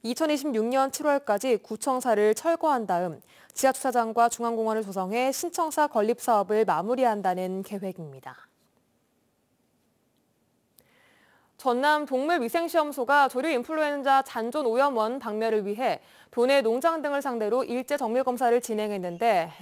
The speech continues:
모두 음성으로 확인됐습니다. 전남 동물위생시험소는 철새가 북상하는 시기에 야외에 남은 바이러스에 의한 에이아이 발생 사례가 있다며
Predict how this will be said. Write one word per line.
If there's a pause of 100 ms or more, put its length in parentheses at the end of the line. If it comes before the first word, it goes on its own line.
모두
음성으로
확인됐습니다. (1080)
전남
동물위생시험소는
철새가
북상하는
시기에 (120)
야외에
남은
바이러스에
의한
에이아이
발생
사례가
있다며